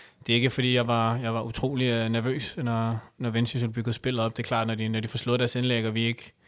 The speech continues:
og vi har nogle skader i dag, der gør, at vi stiller måske med et, med et ikke så stort, øh, fysisk hold. Øhm, så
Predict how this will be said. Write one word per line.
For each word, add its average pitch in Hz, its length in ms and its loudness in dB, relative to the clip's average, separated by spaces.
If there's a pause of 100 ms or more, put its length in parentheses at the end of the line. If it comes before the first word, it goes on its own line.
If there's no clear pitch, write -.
(180)
og 110 100 -10
vi 117 60 4
har 117 120 4
nogle 113 140 0
skader 120 260 0
i 120 80 4
dag, 117 140 0
der 113 60 0
gør, 113 140 2
at 110 60 -2
vi 117 60 -6
stiller 117 240 -2
måske 120 280 -2
med 113 160 0
et, - 200 -8 (120)
med 117 120 -8
et 113 60 -10
ikke 123 160 -4
så 120 80 -4
stort, 113 320 -4 (280)
øh, 117 260 -2
fysisk 123 380 -2
hold. 120 200 4 (160)
Øhm, 107 460 -2 (1300)
så - 440 4